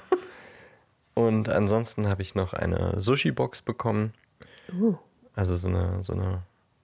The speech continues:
Speaker 2: Box, wo dann alles drin ist: der Reis, der, der Reisessig, Soja und diese Bambusdinger und sowas, Stäbchen, alles dabei und dann kann man lecker Sushi machen.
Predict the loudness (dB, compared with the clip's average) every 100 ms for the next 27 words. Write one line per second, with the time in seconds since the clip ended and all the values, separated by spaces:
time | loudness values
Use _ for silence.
0 | _ _ _ _ -8 -4 2 4 4 0
1 | 0 2 2 2 0 2 2 2 2 -2
2 | -2 0 -2 -2 0 -2 -4 _ -20 -20
3 | -20 -20 -6 -2 0 0 0 2 0 0
4 | 0 2 4 2 2 0 0 -2 -2 -4
5 | -2 0 2 0 -2 -2 0 0 0 -2
6 | -2 0 0 0 0 -2 0 0 0 -4
7 | _ _ _ -20 -20 -18 -4 0 0 0
8 | 0 0 2 2 2 0 -2 -2 0 0
9 | -2 -6 _ _ _ _ -6 -2 0 0
10 | 0 0 0 -2